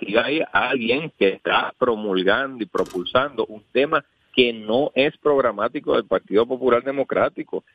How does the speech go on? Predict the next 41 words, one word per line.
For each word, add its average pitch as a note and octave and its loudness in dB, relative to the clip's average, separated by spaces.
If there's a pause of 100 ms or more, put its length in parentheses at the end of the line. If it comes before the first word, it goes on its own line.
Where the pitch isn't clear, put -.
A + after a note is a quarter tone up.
(140)
y G#2 -4
que G#2 2
lo F2 0
haga A#2 0
con A2 -8
el, F2 -8
los F2+ -6
términos A#2+ -2
en B2 -4
que F#2 2
utilizó G2 0
y A2 -4
sin F#2+ -14
consultar F#2 -2
al A#2 -2
partido, - -10 (440)
por F2 0
una G2 2
parte. - -4
Si B2 2
le A2+ 4
dice - -2
que - -4
se E3 -2
remueva, A2 0 (460)
es G2+ 2
un F#2+ -12
cantazo F#2 -2
brutal B2 0 (220)
a G2+ -2
la G2 -4
estabilidad E2 -4
del G2 2
partido A2+ 0
en C3 0
este G#2 0
momento B2 0
y E3 4
a A#2 2
los G2 -4
posibles, A2+ -2